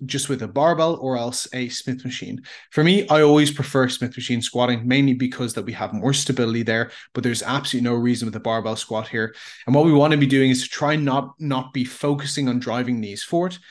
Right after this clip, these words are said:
Squat normally, but we almost wanna be driving hips ever so slightly backwards and keeping the weight, uh, all kind of three centers of mass, big toe, little toe, and then heel,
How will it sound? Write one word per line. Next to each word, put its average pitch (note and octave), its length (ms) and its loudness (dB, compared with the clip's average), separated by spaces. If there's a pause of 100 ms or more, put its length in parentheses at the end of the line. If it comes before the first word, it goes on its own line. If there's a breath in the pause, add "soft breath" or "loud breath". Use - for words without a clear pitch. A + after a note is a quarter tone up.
(240 loud breath)
Squat E3 380 -4
normally, D3 520 0
but C#3 180 -4
we C#3 100 -6
almost D#3 400 -2
wanna C#3 160 -2
be B2+ 120 0
driving B2 640 -6
hips - 480 -10 (120)
ever D3+ 260 2
so C#3 160 -2
slightly B2 600 -4
backwards A#2+ 640 -4 (260 loud breath)
and C3+ 160 2
keeping C#3 340 4
the B2+ 80 10
weight, A#2+ 460 2
uh, C#3 100 0 (100)
all F3 320 6
kind E3 200 0
of C#3 180 0 (220 loud breath)
three D3 160 2
centers B2+ 380 0
of A2 80 -4
mass, A#2+ 340 -4
big D3+ 260 -4
toe, B2 200 -4
little B2 260 -2
toe, A#2 300 -6
and G#2 100 -6
then G#2 100 -8
heel, D3 400 -2